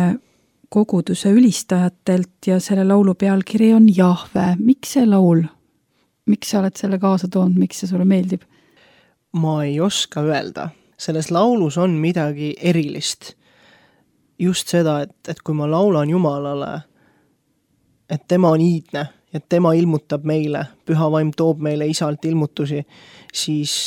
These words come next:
Speaker 2: ma ei oska öelda. See laul on kuidagi minu südamesse jäänud. Et, ähm, on, on palju ülistuslaule, mis on ilusad ja head, aga, aga minu jaoks on kuidagi see eriliselt nagu kõlama jäänud.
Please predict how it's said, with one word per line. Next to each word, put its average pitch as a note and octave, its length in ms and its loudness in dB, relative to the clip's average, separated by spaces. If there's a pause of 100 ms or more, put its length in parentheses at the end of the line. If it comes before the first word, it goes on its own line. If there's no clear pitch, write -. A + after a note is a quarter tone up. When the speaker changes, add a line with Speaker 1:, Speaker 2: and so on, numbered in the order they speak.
(140)
Speaker 2:
ma E3+ 160 0
ei E3+ 80 2
oska D#3+ 280 -4
öelda. D3 280 -8
See F3 240 -4
laul E3 320 2
on D3+ 120 -6
kuidagi D#3+ 360 -2
minu E3+ 200 -2
südamesse D3+ 560 -6
jäänud. D3+ 360 -8 (560)
Et, - 720 -14
ähm, C#3+ 440 -6 (560)
on, F3 180 4
on G3 160 4
palju A3 320 2
ülistuslaule, D3 640 -2 (180)
mis D#3 160 -6
on D#3+ 80 0
ilusad D3+ 540 0 (520)
ja D3 120 -2
head, D#3 440 -2 (640)
aga, D3 520 -4 (680)
aga E3 120 -2
minu C4 180 0
jaoks A3 240 -2
on G3+ 60 -6
kuidagi G3+ 300 0
see F#3+ 200 0
eriliselt D#3 560 0
nagu D#3 240 -2
kõlama C#3+ 460 0
jäänud. C#3+ 340 -8